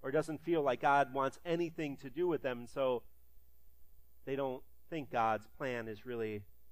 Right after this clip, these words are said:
part of that. We think God sees us like we see us.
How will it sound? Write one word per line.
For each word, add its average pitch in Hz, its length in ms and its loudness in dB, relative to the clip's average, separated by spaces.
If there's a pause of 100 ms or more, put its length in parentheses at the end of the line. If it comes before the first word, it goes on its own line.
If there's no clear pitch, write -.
(460)
part 156 220 4
of 107 140 -8
that. 87 240 -12 (1160)
We 202 220 -2
think 196 340 -2
God 127 460 4 (1500)
sees 156 380 -2
us 127 320 2 (1600)
like 117 200 -8
we 190 180 -6
see 101 280 -12
us. - 60 -18